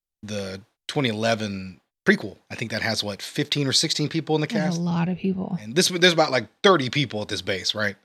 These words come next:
Speaker 2: Mm-hmm.
Speaker 1: Now, that's not unrealistic. You know, it's an outpost in
Speaker 2: In the wintertime.
Speaker 1: Yeah, it's an outpost in, in the Carpenter film. In this one, it's like a military base, basically.
Speaker 2: Yeah.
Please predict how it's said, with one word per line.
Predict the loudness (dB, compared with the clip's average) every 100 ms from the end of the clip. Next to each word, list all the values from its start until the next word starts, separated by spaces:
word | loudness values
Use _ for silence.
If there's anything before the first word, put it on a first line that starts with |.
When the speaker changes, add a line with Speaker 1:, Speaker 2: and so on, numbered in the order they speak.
| 4
Speaker 2:
Mm-hmm. | 6 6 6 4 2
Speaker 1:
Now, | -2 -2
that's | 4 4 6
not | 4 4 2 4
unrealistic. | 4 6 4 2 2 2 2 -2 -10 -18 -20 _
You | 0
know, | 2 -2
it's | -2 -2
an | 0
outpost | 0 0 -2 -4 -2 -8 -10 -8
in | -4 -2 -2 2
Speaker 2:
In | 4
the | 6
wintertime. | 6 6 4 2 0 0 2
Speaker 1:
Yeah, | 4
it's | 4
an | 4
outpost | 4 6 6 6 2 -4 _
in, | 6 6 6 2 -2 -8 -14 -18 _ _
in | -2
the | 2
Carpenter | 2 2 0 -4
film. | -4 -6 -4
In | 0
this | 2 2
one, | 0
it's | -2 -2 -2
like | 0
a |
military | 0 -2 -4 -8
base, | -10 -8 -8
basically. | -2 2 4
Speaker 2:
Yeah. | 4 0